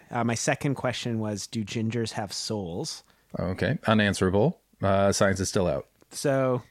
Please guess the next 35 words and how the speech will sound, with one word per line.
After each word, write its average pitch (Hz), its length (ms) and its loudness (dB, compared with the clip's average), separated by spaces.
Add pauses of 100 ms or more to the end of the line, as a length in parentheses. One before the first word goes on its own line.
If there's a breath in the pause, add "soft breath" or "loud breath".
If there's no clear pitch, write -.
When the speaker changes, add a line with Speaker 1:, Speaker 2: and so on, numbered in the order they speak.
(160)
Speaker 1:
that 156 220 4
said, 123 220 0
I 147 140 2
don't 165 160 2
care 139 240 2
that 127 140 2
this 123 120 -4
song 117 220 0
isn't 113 280 -2
fun. 98 420 -2 (200)
Uh, 98 460 -4
and, 123 320 0
Speaker 2:
Hmm. - 40 -4
Speaker 1:
and 143 100 4
it 156 100 2
weirdly 165 320 4
takes - 300 -2
up 156 100 0
the 131 100 -2
same 131 420 0
space - 420 -4
in 131 60 -2
my 113 120 0
brain 107 220 -2
that 107 100 -2
I 104 80 -2
have 104 320 -4
for 95 460 -4
some 110 260 -4
Stone 104 340 -4
Temple 101 280 -4
Pilot 123 360 -2
songs 123 360 -2
or 113 80 -2
other 110 200 -4